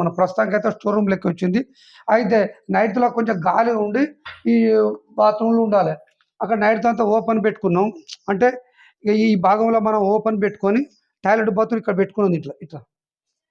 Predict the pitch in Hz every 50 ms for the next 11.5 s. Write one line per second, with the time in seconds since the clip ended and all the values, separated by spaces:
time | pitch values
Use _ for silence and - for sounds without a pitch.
0 | _ _ _ _ _ _ _ _ _ - 151 139 143 123 - _ _ _ _ _
1 | _ _ _ _ _ _ _ _ _ _ _ _ _ _ _ _ _ _ _ _
2 | - - - - - - _ _ _ _ _ _ _ _ - - - - - _
3 | _ _ _ _ _ _ _ _ _ - - - - - _ _ - 185 208 214
4 | 208 190 208 208 202 226 226 226 214 208 208 208 202 208 - - 208 196 190 160
5 | 190 208 214 214 220 214 202 185 180 185 185 - _ - 214 196 180 160 - _
6 | _ _ _ 202 190 202 208 208 214 208 170 214 202 190 180 185 - 185 202 202
7 | 214 208 202 196 202 - - 214 208 240 285 285 277 - _ _ _ _ _ _
8 | _ - 196 196 196 214 208 202 202 202 - - 196 185 185 180 175 175 170 175
9 | - 202 208 220 - 214 208 196 202 202 196 196 165 208 190 185 180 - 147 143
10 | - _ _ _ _ _ - 208 208 220 220 220 214 208 214 208 208 202 190 190
11 | 202 214 - - 175 190 220 220 220 226